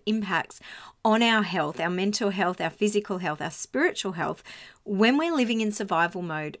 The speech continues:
for too long, beyond the actual crisis itself.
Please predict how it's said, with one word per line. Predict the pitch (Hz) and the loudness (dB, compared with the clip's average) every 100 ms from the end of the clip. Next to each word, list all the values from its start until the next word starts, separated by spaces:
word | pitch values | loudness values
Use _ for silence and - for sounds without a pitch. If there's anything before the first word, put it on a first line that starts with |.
| _ | _
for | - | -8
too | - - 185 | -6 -2 -2
long, | 160 147 143 | -2 -4 -2
beyond | 185 185 180 180 | 2 4 2 0
the | 175 | 0
actual | 143 - - 147 | 0 -2 -4 -6
crisis | - - 151 151 - - | -6 -2 0 0 -4 -8
itself. | - - 226 185 - - | -4 0 2 0 -4 -16